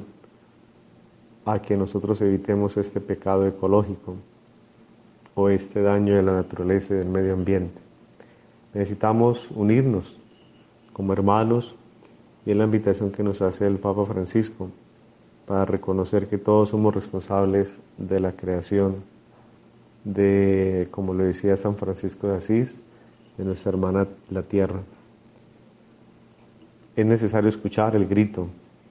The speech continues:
de nuestra tierra que clama hoy por un cambio en los seres humanos. Pues que sea esta la oportunidad para que ustedes y yo podamos, a través de la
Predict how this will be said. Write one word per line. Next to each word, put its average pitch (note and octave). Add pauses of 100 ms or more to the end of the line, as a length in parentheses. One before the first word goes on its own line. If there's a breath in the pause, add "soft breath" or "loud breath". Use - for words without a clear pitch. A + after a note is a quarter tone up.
(100)
de F#2+
nuestra F#2 (1120)
tierra A2 (840)
que G2
clama G#2
hoy G#2 (340)
por F#2+
un G2
cambio G2 (1120)
en F#2+
los F#2
seres G2+
humanos. G2 (1080)
Pues -
que G2
sea G#2+
esta G2+
la A2+
oportunidad G#2
para G#2+
que F#2+ (140)
ustedes G2+
y G2+
yo G2 (800)
podamos, G2+
a G#2+
través G2
de G#2
la F#2+